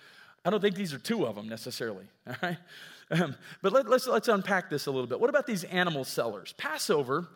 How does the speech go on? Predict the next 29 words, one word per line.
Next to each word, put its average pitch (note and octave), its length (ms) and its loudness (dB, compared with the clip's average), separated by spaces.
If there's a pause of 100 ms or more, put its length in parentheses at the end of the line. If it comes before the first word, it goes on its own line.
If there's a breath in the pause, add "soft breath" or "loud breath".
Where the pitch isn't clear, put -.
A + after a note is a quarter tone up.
(340 loud breath)
was F#3 120 -4
a G#3 40 -4
time G3+ 400 2
of - 200 -2
pilgrimage D#3 680 -2
for - 180 -6
all B3+ 240 4
of G#3+ 140 0
God's G3+ 300 0
people G#3 380 -6
from E3 240 -8
all B3 320 2
over G3+ 400 2
the D#3+ 140 0
Roman F3 380 0
world. D3+ 340 0 (300 loud breath)
More B3+ 160 0
than G3 240 -2
two-thirds G3+ 1080 2 (180 loud breath)
of D#3+ 120 -4
the D#3 80 0
Jewish A3 340 -4
population G3+ 640 0
of D#3 100 -6
the D3+ 80 -2
Roman F#3+ 300 0
Empire D#3 600 -2
actually G#3 380 -4
lived E3+ 440 4